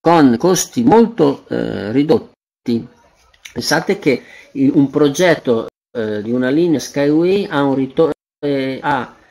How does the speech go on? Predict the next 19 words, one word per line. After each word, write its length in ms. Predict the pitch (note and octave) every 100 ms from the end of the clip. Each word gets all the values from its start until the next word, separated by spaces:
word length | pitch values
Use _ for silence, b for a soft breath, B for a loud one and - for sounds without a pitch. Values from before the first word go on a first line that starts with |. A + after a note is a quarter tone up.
| b
un, 340 | - D3 C#3+ C3
eh, 500 | A#2 A2+ A#2 A2 A2 _ _
un 540 | G#2+ G#2+ G#2+ G#2+ G#2+ A2+
ritorno 880 | B2 - E3 D#3 A2+ A2 G#2 F#2+ b b b -
a 380 | A2+ A#2 - -
parità 840 | A#2+ - _ _ A#2 A#2+ C#3+ C3
di, 340 | B2 A#2+ G2+
di 100 | A2
investimento, 1120 | A2+ A#2+ A#2+ C3 C3+ D3 B2+ A#2+ D3+ F#3 F3+ - _ _
quindi 460 | C3+ B2 A#2+ G#2 B2
il, 400 | B2+ B2 A#2+ - b b
il 160 | B2 A#2+
break 300 | C#3 - E3
even, 460 | C#3 A#2 C#3 E3+ - _ _
cioè 140 | - A2+
il 120 | A2
punto 420 | - D#3+ D#3 A#2+
di, 320 | A2+ C3+ C#3
eh, 340 | - G#2 G2+